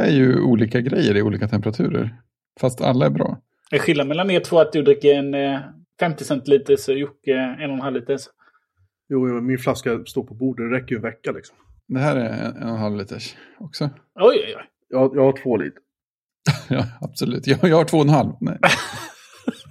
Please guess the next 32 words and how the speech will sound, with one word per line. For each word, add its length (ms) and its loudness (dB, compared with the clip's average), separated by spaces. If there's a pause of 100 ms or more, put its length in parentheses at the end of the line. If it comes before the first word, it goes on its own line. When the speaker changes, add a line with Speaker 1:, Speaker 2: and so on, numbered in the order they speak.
Speaker 3:
Ja, 80 0
men 200 2
alltså, 240 4
om 60 6
du 80 6
har 180 8
en 60 6
halv 160 8
liters 160 2
cola 240 2
i 60 2
bilen 520 0
och 160 -10
så 80 -2
har 80 4
den, 240 2
och 120 -6
så 60 -2
har 60 2
det 60 -2
varit 140 -10
kallt, 500 -6 (200)
men 100 -10
den 140 -4
har 60 -4
inte 180 -10
frusit, 600 -6 (280)
Speaker 1:
Mm. 220 4 (600)
Speaker 3:
då 280 4
är 60 2
den 180 -4
som 240 -8